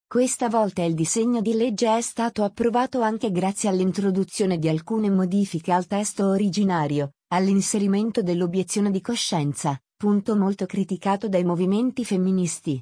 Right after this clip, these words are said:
e al sostegno esplicito del partito al governo. Presentato a metà novembre dall'esecutivo del presidente Alberto Fernandez. Assistenza sanitaria e cure delle donne che scegliessero invece di portare avanti la gravidanza sono stati altri progetti di legge.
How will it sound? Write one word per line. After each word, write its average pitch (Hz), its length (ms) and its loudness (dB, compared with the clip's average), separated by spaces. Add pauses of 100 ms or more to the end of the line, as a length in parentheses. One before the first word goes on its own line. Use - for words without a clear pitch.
(180)
e 190 120 0
al 180 140 0
sostegno 202 640 -2
esplicito 202 640 -4
del 170 160 0
partito 175 420 -4
al 214 120 0
governo. 151 640 -2 (380)
Presentato 196 720 0
a 233 40 0
metà 226 340 0
novembre 196 540 0
dall'esecutivo 185 840 0
del 170 160 0
presidente 190 640 -2
Alberto 180 540 0
Fernandez. 160 1000 -2 (680)
Assistenza 190 800 -2
sanitaria 190 640 0
e 170 80 -2
cure 214 300 0
delle 165 200 2
donne 190 320 2
che 202 120 -4
scegliessero 233 720 0
invece 202 440 0
di 196 120 -2
portare 180 480 0
avanti 196 440 2
la 180 140 2
gravidanza 190 800 0
sono 226 240 0
stati 202 400 -2
altri 175 460 0
progetti 226 600 0
di 240 120 0
legge. 147 480 -2